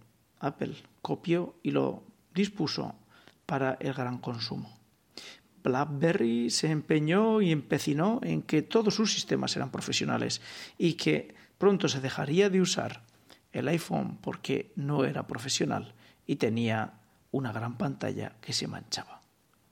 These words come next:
Parecerá ridículo este comentario, pero esto es lo que se publicaba en las, eh, revistas especializadas digitales del momento.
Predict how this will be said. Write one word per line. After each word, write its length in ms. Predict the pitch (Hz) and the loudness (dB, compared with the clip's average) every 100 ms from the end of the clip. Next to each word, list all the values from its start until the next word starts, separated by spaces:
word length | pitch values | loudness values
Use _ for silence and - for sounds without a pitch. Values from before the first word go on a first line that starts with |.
| - - - - - _ - | -20 -18 -16 -20 -20 _ -2
Parecerá 500 | 143 123 139 139 151 | -2 0 0 2 2
ridículo 460 | 156 156 139 160 | 4 2 4 2
este 160 | 151 156 | 4 2
comentario, 580 | 151 151 143 208 226 - | 2 2 2 2 2 2
pero 380 | 147 131 127 - | 0 0 -4 -6
esto 360 | 170 165 - 156 | -2 -2 2 2
es 120 | 160 | 2
lo 80 | 156 | 0
que 120 | 151 | 0
se 200 | - 170 | 0 -2
publicaba 600 | 170 185 190 190 156 135 | 0 2 2 2 2 2
en 80 | 139 | 0
las, 260 | 147 143 - - _ _ _ | -2 -6 -10 -20 _ _ _
eh, 680 | - 131 - 62 - 127 - - _ _ - | -2 0 0 0 0 -2 -6 -14 _ _ -8
revistas 500 | 160 156 - 135 123 | -2 0 0 -2 -4
especializadas 840 | 143 180 175 220 208 127 110 170 | -2 -2 0 0 0 -2 -4 -2
digitales 720 | 180 185 202 101 101 - - - | 0 0 -2 -2 -4 -8 -10 -4
del 200 | 143 143 | -2 -2
momento. 440 | 127 - - - | -2 -6 -8 -18